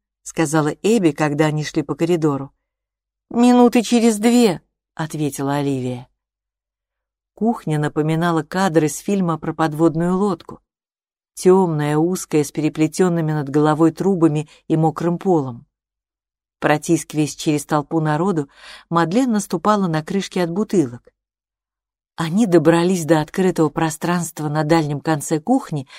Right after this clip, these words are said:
и тут же поняли, почему в этом углу никого нет. Там оказался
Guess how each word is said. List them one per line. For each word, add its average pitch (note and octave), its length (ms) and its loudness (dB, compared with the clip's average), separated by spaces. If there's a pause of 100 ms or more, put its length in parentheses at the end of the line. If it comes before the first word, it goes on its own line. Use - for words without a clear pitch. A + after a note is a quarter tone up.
(380)
и A3+ 80 2
тут D#4+ 220 2
же B3 160 4
поняли, G3 420 4
почему E3+ 440 2
в D#3 60 6
этом D#3+ 260 4
углу F3+ 260 4
никого D#3+ 420 2
нет. G3 380 -2 (720)
Там D#3+ 260 2
оказался D#3 720 -2